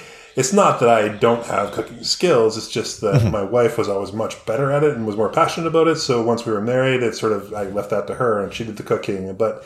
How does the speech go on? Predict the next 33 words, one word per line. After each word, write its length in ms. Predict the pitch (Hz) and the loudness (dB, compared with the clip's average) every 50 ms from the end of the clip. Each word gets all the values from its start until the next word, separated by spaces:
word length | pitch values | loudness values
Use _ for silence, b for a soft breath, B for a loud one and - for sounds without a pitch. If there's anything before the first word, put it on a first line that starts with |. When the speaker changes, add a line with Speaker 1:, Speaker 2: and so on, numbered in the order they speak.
| B B B B B B B B B B - | B B B B B B B B B B 0
Speaker 1:
now 500 | 120 123 127 131 131 127 123 120 117 113 | 2 4 4 6 6 6 6 4 4 4
with, 280 | 113 113 110 - - | 4 2 2 2 2
uh, 320 | 113 110 104 98 98 104 101 | 2 2 2 2 0 -2 -4
with 320 | 104 101 - - - - - _ _ _ _ - | -6 -8 -8 -10 -14 -18 -20 _ _ _ _ -8
my 100 | 110 98 | -6 -4
son 300 | - - - 160 160 151 | 0 2 2 2 4 2
having 220 | 139 127 113 107 104 | 2 2 0 0 0
so 160 | - - 113 | 0 0 2
much 160 | 107 104 - | 2 0 0
interest 280 | 110 - 110 98 - - | -2 -4 -6 -6 -6 -4
in 80 | 104 | -2
it, 240 | 101 101 101 - - | -2 -4 -4 -6 -8
he's 520 | - 131 131 139 139 - - - - _ - - | -6 -4 -4 -4 -4 -6 -8 -10 -16 _ -4 -2
upped 200 | 113 127 - - | -2 -2 0 -2
his 140 | 127 117 117 | -4 -4 -2
game 340 | 120 127 139 135 127 113 | 0 0 2 2 2 2
quite 200 | - - 127 117 | 2 2 4 4
a 40 | 113 | 4
bit, 280 | 104 127 143 143 120 107 | 4 4 4 4 2 0
and 160 | 104 101 98 | -6 -8 -6
he 100 | 107 113 | -4 -2
makes, 540 | 113 117 117 113 - - - - - - B B B B B B B B B B B B B B | 0 0 0 0 0 -4 -8 -10 -12 -18 B B B B B B B B B B B B B B
he 140 | _ 117 110 | _ -4 0
made 160 | 117 117 117 | 2 4 4
a 140 | 113 107 101 | 4 2 2
lovely 600 | 98 98 95 95 95 104 123 131 127 127 123 117 | -2 -6 -10 -10 -2 0 2 2 2 0 0 -2
pie 400 | 117 - - - 117 131 147 160 | -2 -2 -2 0 2 4 4 4
the 120 | 160 165 165 | 4 4 2
other 160 | 165 165 160 | 2 0 0
night, 320 | 165 160 165 170 170 170 135 | 0 2 2 2 2 0 0
and 80 | 113 | -2
he 80 | 104 101 | -4 -6
makes 400 | 101 98 95 - - 98 - | -6 -6 -8 -8 -10 -12 -16